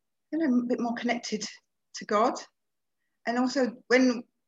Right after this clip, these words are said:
I know we can't sing at the moment, but when we can sing, it's that fe-, more feeling of, um, really connecting, you know, and, um, yeah, I just, I do enjoy, I do enjoy being in church, and I do enjoy that feeling of being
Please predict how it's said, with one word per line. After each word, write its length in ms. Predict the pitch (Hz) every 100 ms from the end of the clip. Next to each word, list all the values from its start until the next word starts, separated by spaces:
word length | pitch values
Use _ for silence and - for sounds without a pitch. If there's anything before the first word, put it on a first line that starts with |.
| -
I 80 | 220
know 120 | 254
we 100 | 233
can't 320 | 220 214 170
sing 260 | - - 208
at 100 | 156
the 60 | 165
moment, 480 | 175 185 214 254
but 140 | 247 170
when 100 | 196
we 120 | 196
can 360 | 196 208 202 202
sing, 320 | 202 226 226
it's 200 | - -
that 260 | 190 - -
fe-, 200 | 220 202 196
more 180 | 196 190
feeling 360 | 220 202 196
of, 100 | 180 175
um, 400 | 185 180 180 180 _ _ _ _ _ _ - - 208
really 500 | 247 233 160 135 - _ _ _ _ _ _
connecting, 680 | - 170 151 - - 127 127 - -
you 120 | 160
know, 260 | 160 196 226
and, 260 | 196 196
um, 340 | 202 202 202 208 _ _ _ _ -
yeah, 440 | 359 381 175 147 151 _
I 80 | 233
just, 240 | 247 269 -
I 120 | 262
do 140 | 277
enjoy, 480 | 269 226 226 170 143
I 40 |
do 120 | 170 233
enjoy 400 | 196 165 156 139
being 200 | 143 135
in 120 | 131
church, 420 | 127 147 113 - -
and 100 | 165
I 60 |
do 140 | 160 175
enjoy 600 | 160 143 156 143 131 127 _ _ _ _ _ _ _ _ _ _ _ _ _ _ -
that 200 | 175 -
feeling 420 | - 170 156 151
of 140 | 151 -
being 480 | 165 156 143 139